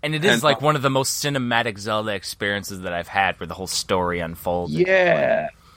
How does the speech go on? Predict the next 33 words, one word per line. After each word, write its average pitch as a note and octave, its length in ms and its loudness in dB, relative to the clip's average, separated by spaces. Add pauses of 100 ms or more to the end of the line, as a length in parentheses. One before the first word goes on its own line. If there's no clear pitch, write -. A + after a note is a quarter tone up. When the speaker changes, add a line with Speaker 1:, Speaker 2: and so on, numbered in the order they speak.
(220)
Speaker 2:
Yeah, D#3+ 340 4
like, B2+ 180 0
I C3 100 4
never, E3+ 360 0
at C3+ 200 2
that C3+ 200 0
time, D#3+ 360 0
that B2+ 140 2
was, B2 200 -6
like, A#2 320 0
the B2+ 80 0
l-, C3 280 -2 (360)
longest C#3+ 560 0
game C3 260 2
I A#2+ 80 4
ever A#2 180 2
played. B2+ 440 2
It - 160 -2
had, B2 260 0
like, A#2 220 0
the A#2 160 0
most, B2 340 2 (100)
it B2+ 120 0
had B2+ 160 2
the B2 60 4
deepest C3+ 500 0
story A#2 680 2
to B2+ 120 2
any A#2 200 4
game A#2 220 4
I've A2+ 120 4
ever A2 180 4
had. A2 420 4